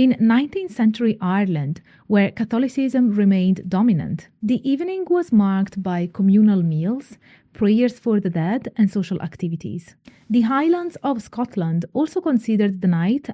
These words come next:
as a significant occasion for family gatherings, although prayers for the dead were generally absent due to the Protestant majority. In Wales, some rituals blurred religious boundaries,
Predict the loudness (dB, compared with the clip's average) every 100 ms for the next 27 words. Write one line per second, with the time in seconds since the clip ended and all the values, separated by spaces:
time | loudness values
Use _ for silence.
0 | -2 0 -2 -6 -4 0 0 0 -4 -6
1 | -4 -2 0 0 0 -4 -6 0 2 2
2 | -2 -2 0 -2 -2 2 4 4 2 0
3 | 2 0 -2 -2 0 0 0 2 0 0
4 | 2 2 2 0 -2 -4 -2 -4 -4 -4
5 | -2 2 4 2 0 0 0 -2 -4 -4
6 | -2 -2 0 0 2 0 0 -2 -6 -8
7 | -10 -10 -12 _ 2 4 4 2 2 -2
8 | 0 2 4 0 -2 -4 -4 -6 -4 0
9 | 0 0 -2 -2 0 0 -2 -6 -2 -2
10 | -2 -4 -6 -10